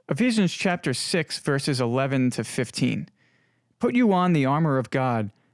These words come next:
that you may be able to stand against the deceits of the devil. For our wrestling is not against flesh and blood,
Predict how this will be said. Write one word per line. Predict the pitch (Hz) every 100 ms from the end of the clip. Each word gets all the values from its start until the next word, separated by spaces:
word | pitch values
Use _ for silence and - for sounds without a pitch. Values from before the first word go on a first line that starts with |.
| -
that | 139
you | 160
may | 175 156
be | 135 135
able | 147
to | 143 117
stand | - 147 147 123
against | 113 123 117
the | 123
deceits | 113 120 - 160 -
of | 123
the |
devil. | 113 123 117 - - _ _ _ _ _
For | - 147
our | 147
wrestling | 151 151 170 147 127
is | 120
not | 131 123
against | 120 117 -
flesh | - 131 123
and | 117
blood, | 110 123 120 107